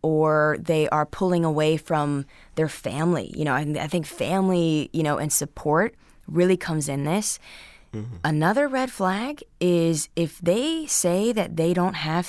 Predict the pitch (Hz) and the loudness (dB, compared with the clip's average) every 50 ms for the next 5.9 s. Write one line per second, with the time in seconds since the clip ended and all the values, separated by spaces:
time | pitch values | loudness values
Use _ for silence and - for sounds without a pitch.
0 | - - - 143 143 151 170 185 185 - - - 160 151 147 - 160 165 180 202 | -8 -10 -8 -4 -2 0 0 0 -2 -4 -4 -2 -2 -2 -2 0 0 0 0 -2
1 | 202 - - 151 131 - 143 151 165 196 - - - 180 180 175 - - 156 147 | -4 -4 -6 -6 -6 -4 -2 -2 -2 -2 -4 -4 -2 -2 -2 -2 -2 -4 -4 -4
2 | - - 180 170 160 - - 143 147 147 - - 156 147 - 160 143 135 - - | -2 -2 -4 -4 -4 -4 -2 -4 -4 -4 -4 -4 -4 -4 -4 -4 -6 -6 -2 -2
3 | - 131 135 139 156 170 180 196 202 196 - - - - - - - - - - | 0 0 0 0 0 0 0 0 -2 -6 -10 -18 -20 -20 -20 -20 -18 -10 -8 -6
4 | - - 165 151 143 - - 147 131 120 117 85 - - - 131 - - - - | -2 0 0 0 0 -2 -4 -4 -4 -4 -6 -8 -8 -8 -10 -10 -10 -10 -12 -14
5 | - - 120 120 135 190 285 311 - 90 - - - 139 135 147 170 151 | -12 -8 -6 -4 -4 -4 -4 -6 -8 -10 -8 -4 -2 0 0 0 -2 -4